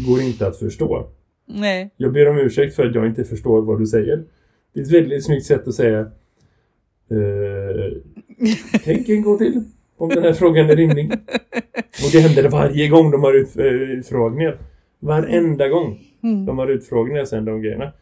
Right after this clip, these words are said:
Speaker 1: Och det är där någonstans som det också finns, att liksom hela den här balansen mellan, men vad är det för människor som styr, och liksom hela vårt samhälle stängs ner för att vi har, eh, det största avbrottet någonsin i Facebook, och det liksom har direkta påverkningar på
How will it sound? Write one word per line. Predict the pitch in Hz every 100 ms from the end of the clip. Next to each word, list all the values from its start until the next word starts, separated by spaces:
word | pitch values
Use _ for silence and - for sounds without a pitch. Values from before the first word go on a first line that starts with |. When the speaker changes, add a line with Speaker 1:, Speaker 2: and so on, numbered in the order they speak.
| _ _ _
Speaker 1:
Och | 160
det | 135 151
är |
där | 143 135
någonstans | 135 123 123 113
som | 117
det | 117
också | 110
finns, | 120 160 147
att | 117 120
liksom | 113 123
hela | 131 127
den | 120
här | 117
balansen | 120 117 117 170 160
mellan, | 135 117 110 110 -
men | 123 123 117 123
vad | 127
är |
det | 120
för | 135
människor | 127 113 110
som | 110
styr, | - 170 151 147 143
och |
liksom | 143 139 147 - _ _ _ _
hela | 175 147
vårt | 123
samhälle | 143 120 117 117
stängs | - 113 110
ner | 156 147 147
för | 143 135 120
att | 117 113
vi | 127 123
har, | 117 113 113 120 - _ _ _ _ - -
eh, | 107
det | 113
största | - 135 135
avbrottet | 113 117 110 123
någonsin | 123 117 120
i |
Facebook, | 117 113 - 123 -
och |
det | 120 135
liksom | 139 147 127
har | 117 127
direkta | 120 135 117
påverkningar | 135 120 110 101 127 131 120
på | - 131 120